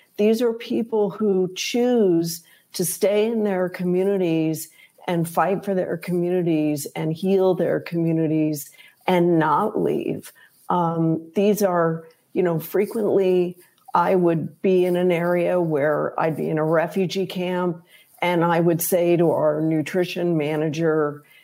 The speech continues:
"And where are you from?" And they'd say, "Right here. I live here." So these are people helping their own communities. So in many ways, they feel a tremendous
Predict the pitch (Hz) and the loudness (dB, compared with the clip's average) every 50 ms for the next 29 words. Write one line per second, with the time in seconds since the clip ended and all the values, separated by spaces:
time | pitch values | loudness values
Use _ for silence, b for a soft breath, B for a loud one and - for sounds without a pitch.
0 | b b - 214 220 220 202 214 220 214 214 214 208 214 208 208 - 226 214 208 | b b 2 4 4 6 4 4 4 4 4 4 4 2 0 0 2 2 2 2
1 | 208 208 196 185 160 151 170 170 175 180 175 - - 170 180 180 170 170 175 170 | 2 0 0 0 0 0 2 2 2 0 0 -4 -6 -4 -2 -2 -2 0 0 -2
2 | 165 165 165 - - 185 190 196 202 202 202 190 180 190 294 302 269 160 - - | -2 -4 -6 -6 -2 0 2 2 2 2 0 0 0 0 0 0 -2 -4 -6 -8
3 | - _ _ _ _ - 143 156 175 170 156 147 - - 170 165 160 180 185 185 | -14 _ _ _ _ -4 -2 0 0 -2 -2 -4 -6 -4 -2 0 0 0 -2 -2
4 | 190 185 175 196 285 247 - - - _ _ b b b b b b b - - | -2 -2 0 0 0 -2 -4 -6 -10 _ _ b b b b b b b -4 -2
5 | 226 202 190 185 185 - 220 220 233 226 233 220 202 208 - - 226 220 226 208 | 0 0 0 -2 -2 -2 -2 -2 -2 0 -2 -4 -4 -4 -4 -4 -4 -2 0 0
6 | 196 190 175 180 170 180 175 185 190 175 170 165 156 - - 160 156 151 156 156 | 0 0 0 -2 -4 -4 -2 -2 -2 0 0 -2 -2 -2 -4 -4 -4 -2 -2 -4
7 | 143 - 165 160 151 147 147 151 147 127 139 131 - 151 151 - - b b b | -6 -6 -6 -4 -2 -2 -2 -2 -2 0 -2 -2 -2 -4 -6 -10 -14 b b b
8 | b - - 196 202 196 196 196 202 - - 208 208 208 208 214 233 254 254 240 | b -2 0 0 2 2 2 2 0 0 0 2 2 2 2 2 0 0 0 0
9 | 220 208 202 190 196 180 - - 180 180 160 - - - 220 214 208 202 185 175 | 2 0 0 0 -2 -4 -4 -4 -4 -4 -4 -6 -4 -2 0 2 2 2 2 2
10 | 175 - - 170 165 - - 202 190 175 185 196 208 220 240 247 277 262 247 233 | 2 2 0 -4 -4 -6 -6 -4 -2 -2 0 0 0 0 -2 -2 0 0 0 0
11 | 208 190 185 175 165 170 - - - - | 2 2 2 0 0 -2 -6 -8 -10 -12